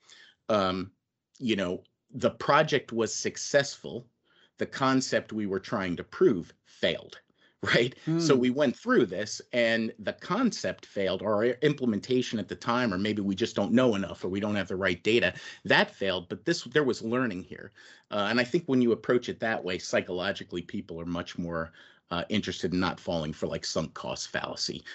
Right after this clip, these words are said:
Speaker 1: right? They're saying, "Okay, yeah, we see that. Let's just kill this thing right here and, and move to something else."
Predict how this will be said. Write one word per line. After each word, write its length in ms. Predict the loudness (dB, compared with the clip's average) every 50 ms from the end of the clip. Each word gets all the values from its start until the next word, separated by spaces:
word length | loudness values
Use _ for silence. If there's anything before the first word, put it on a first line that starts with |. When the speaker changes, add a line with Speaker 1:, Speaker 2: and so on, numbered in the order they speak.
| -16 _ 2
Speaker 1:
right? 180 | 2 2 4 2
They're 140 | 0 -2
saying, 220 | 0 0 0 0 2
"Okay, 240 | 2 2 2 2 0
yeah, 140 | -4 -4 -4 -6 _ -8
we 160 | -2 0 0 2
see 240 | 2 4 6 6
that. 240 | 6 6 4 2 2 2
Let's 180 | 2 2 2 2
just 220 | 2 0 0 -2
kill 180 | -4 -4 -4 -2
this 220 | -2 -4 -4 -4
thing 200 | -4 -4 -4 -4
right 220 | -2 -4 -4 -4 -4
here 160 | -4 -4 -4
and, 160 | -2 -4 -4 -4
and 140 | -4 -2 -2
move 200 | -2 -2 -4 -6
to 100 | -6 -6
something 460 | -4 -4 -4 -6 -8 -8 -10 -12 -10 -10 -12
else." 420 | -12 -12 -10 -8 -6 -6 -6 -6